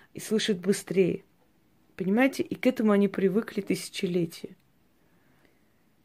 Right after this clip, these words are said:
Когда вы просьбу свою сказали, говорите: «Истинно, заклято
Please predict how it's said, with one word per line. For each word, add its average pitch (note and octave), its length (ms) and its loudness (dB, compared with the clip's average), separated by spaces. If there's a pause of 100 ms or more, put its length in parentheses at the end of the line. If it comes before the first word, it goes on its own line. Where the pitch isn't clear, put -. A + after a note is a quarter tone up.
(120)
Когда G#3+ 320 10
вы A3+ 80 8
просьбу G3 420 6
свою F#3 260 -2
сказали, A3+ 520 2
говорите: F#3 600 -2
«Истинно, F#3 720 -2 (140)
заклято G3 800 0